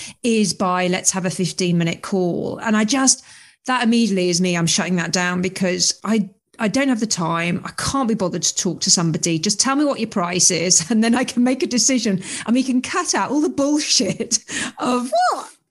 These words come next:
Speaker 1: yeah,
Speaker 2: uh,
Speaker 1: oh.
Speaker 2: why would they do that to themselves?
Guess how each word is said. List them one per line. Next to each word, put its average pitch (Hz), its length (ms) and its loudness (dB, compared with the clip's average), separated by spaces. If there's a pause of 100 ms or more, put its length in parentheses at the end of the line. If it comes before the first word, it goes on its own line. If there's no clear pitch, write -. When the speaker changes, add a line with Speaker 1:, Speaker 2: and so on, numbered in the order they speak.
Speaker 1:
yeah, 247 200 0
Speaker 2:
uh, 339 160 2
Speaker 1:
oh. 240 260 2
Speaker 2:
why 466 160 2 (180)
would 571 140 -8
they 508 220 -6
do 453 200 -2 (100)
that 370 140 -2
to 370 160 -2
themselves? 294 1120 -2